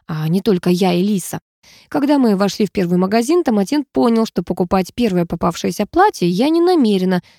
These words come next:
и устроил бурное выступление на тему "Женщины, плод любви троллей и русалок".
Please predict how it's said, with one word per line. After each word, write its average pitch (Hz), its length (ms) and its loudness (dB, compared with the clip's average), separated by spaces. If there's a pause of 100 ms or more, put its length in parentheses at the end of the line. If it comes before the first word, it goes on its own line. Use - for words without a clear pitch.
(120)
и 202 80 -2
устроил 214 460 2
бурное 180 580 0
выступление 247 600 0
на 226 120 2
тему 190 340 0 (300)
"Женщины, 320 640 0
плод 185 300 -2
любви 175 260 -2
троллей 311 460 2
и - 180 -2
русалок". 170 600 -6